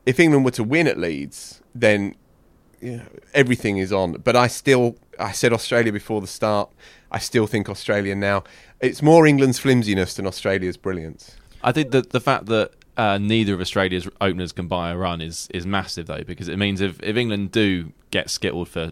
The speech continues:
Speaker 2: two twenty or possibly lower, they still, they still keep getting those openers. They've got a, they've got an avenue back into the game. Uh, and if Australia bat first, then they're feeling kind of very optimistic about getting rid of both those, uh, players particularly quickly, especially with Archer in the ranks.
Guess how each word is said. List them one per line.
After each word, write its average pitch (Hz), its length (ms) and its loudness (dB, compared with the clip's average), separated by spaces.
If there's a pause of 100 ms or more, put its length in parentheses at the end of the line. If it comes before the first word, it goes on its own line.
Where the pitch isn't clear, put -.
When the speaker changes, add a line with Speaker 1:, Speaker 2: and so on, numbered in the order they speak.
(120)
Speaker 2:
two 87 220 -4
twenty 82 520 -8
or 80 280 -12
possibly 82 360 -4
lower, 85 340 -4 (840)
they 120 160 2
still, 139 320 4
they 117 220 -4
still 131 180 -2 (160)
keep 135 220 -2
getting 110 200 0
those 104 180 0
openers. 95 360 2
They've 92 200 -2
got - 200 2
a, 92 80 -2
they've 90 200 -4
got - 120 -4
an 98 80 -2
avenue 98 360 -2
back 95 240 -6
into 90 200 -10
the 87 100 -10
game. 82 420 -4 (280)
Uh, 87 220 -2 (240)
and 104 200 0
if 101 100 -2
Australia 101 340 -2
bat - 220 -4
first, 98 380 -2
then 101 100 -8
they're 95 240 0 (440)
feeling 95 460 -4 (280)
kind 95 160 -8
of 82 80 -8
very 92 160 0
optimistic 87 380 -6
about 87 160 -4
getting 92 200 -4
rid 90 120 -2
of 87 80 -6
both 92 220 -2
those, 85 280 -6 (380)
uh, 80 220 -6
players 82 280 -6
particularly - 300 -12
quickly, - 320 -10
especially - 320 -8
with 90 100 -4
Archer 92 300 -6
in 76 80 -10
the 73 60 -10
ranks. 76 320 -12